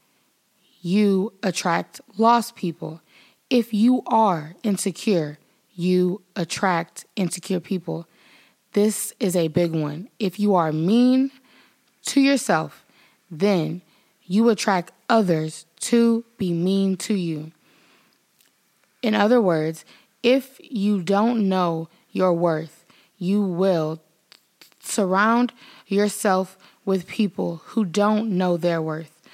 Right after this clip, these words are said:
So if they don't know their own worth, how can you expect them to know yours? It's crucial to get to know y-, yourself.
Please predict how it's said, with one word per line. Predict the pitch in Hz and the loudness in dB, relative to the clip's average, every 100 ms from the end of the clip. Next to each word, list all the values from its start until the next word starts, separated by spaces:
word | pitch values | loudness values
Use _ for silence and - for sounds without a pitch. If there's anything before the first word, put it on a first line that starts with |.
| - - | -20 -20
So | - - 233 202 175 180 262 _ - | -12 -2 2 4 2 0 -6 _ -4
if | 208 - | -4 -2
they | 180 214 262 277 | 0 2 2 0
don't | 220 214 208 190 | 0 2 2 2
know | 185 180 165 180 | 0 -2 -6 -6
their | - 196 202 - | 0 2 0 0
own | 196 208 185 | 2 2 2
worth, | 165 165 - _ - _ | -2 -4 -10 _ -20 _
how | - 220 233 269 285 | -4 2 2 2 -2
can | - 233 202 | -4 0 2
you | 185 208 196 | 2 0 0
expect | 202 - - 202 180 - | -4 -8 -6 -4 -4 -4
them | 185 180 175 - _ | -2 -2 -6 -14 _
to | - 190 | -4 0
know | 165 156 156 156 _ - | 2 0 -2 -8 _ -4
yours? | 170 156 156 165 - - - - _ - _ _ - | 0 0 -2 -10 -18 -20 -20 -20 _ -20 _ _ -2
It's | 220 - | -2 -2
crucial | - - 285 277 - 302 302 302 _ - | -8 0 0 2 0 -2 -4 -10 _ -14
to | - 240 226 208 220 - - | -4 0 2 0 -4 -12 -4
get | 226 226 226 | 0 0 -4
to | - | -2
know | 214 185 175 175 170 - - _ | 0 2 2 0 -4 -16 -20 _
y-, | - 214 | -4 0
yourself. | 185 175 165 170 170 175 - | 0 0 -2 -4 -6 -10 -20